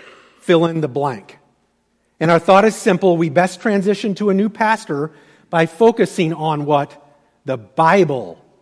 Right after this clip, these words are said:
says the church is. Now, last week you heard that the church is precious in God's sight, and in weeks to come you'll hear sermons from elders and former elders and Pastor Cho. The church is a family. The church is a body of Christ.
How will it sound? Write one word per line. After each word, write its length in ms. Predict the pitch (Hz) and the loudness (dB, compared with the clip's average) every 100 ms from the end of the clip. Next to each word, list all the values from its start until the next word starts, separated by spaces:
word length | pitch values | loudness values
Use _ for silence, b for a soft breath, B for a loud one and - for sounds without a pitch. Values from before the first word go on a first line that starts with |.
| _ | _
says 600 | - - 143 131 123 - _ - | -10 -4 -2 -4 -10 -20 _ -12
the 140 | 135 | -12
church 480 | - - 131 - - - | -10 -8 -8 -10 -16 -14
is. 540 | 113 87 - - - _ _ _ _ _ _ _ - | -14 -16 -20 -20 -20 _ _ _ _ _ _ _ -6
Now, 100 | 156 | 4
last 320 | 180 202 - | 4 4 2
week 240 | 196 190 | -2 0
you 180 | 175 160 | -2 0
heard 680 | 165 180 180 180 175 - - | 4 6 6 4 -2 -12 -16
that 100 | 135 | -12
the 80 | 139 | -10
church 380 | - 190 180 | -2 -2 -2
is 160 | 151 135 | -6 -8
precious 600 | - - 175 - 208 - | -8 -2 -2 0 -2 -2
in 140 | 175 | -2
God's 340 | 147 156 151 - | 0 0 0 -4
sight, 460 | - 160 220 262 - b b b b | -2 0 0 -2 -12 b b b b
and 160 | 160 | -2
in 140 | 156 151 | -2 -2
weeks 240 | 185 - | -2 -2
to 100 | 185 | -4
come 300 | - 190 220 | 0 0 2
you'll 140 | 185 | 0
hear 200 | 160 170 | 0 -2
sermons 460 | 156 - 170 180 170 | -2 -2 0 0 -2
from 180 | - 135 | -6 -6
elders 500 | 139 175 190 202 170 | -2 0 2 2 0
and 160 | 135 - | -6 -8
former 420 | 160 180 196 185 | -4 -2 0 2
elders 440 | 185 180 190 170 | 2 2 0 0
and 120 | 135 | -6
Pastor 400 | - 165 170 147 | -6 -6 -6 -10
Cho. 540 | - - 208 220 233 226 B B B | -8 0 2 2 0 -4 B B B
The 80 | 135 | -10
church 280 | - 175 180 | -2 -2 -2
is 120 | 175 | -6
a 60 | |
family. 480 | 190 247 233 214 165 | -4 0 2 2 0
The 100 | 139 | -2
church 240 | - 160 151 | -6 -6 -4
is 100 | 151 | -4
a 60 | |
body 320 | 151 170 175 | 0 2 2
of 140 | 175 175 | 0 -4
Christ. 480 | - 202 147 - | 0 2 2 -4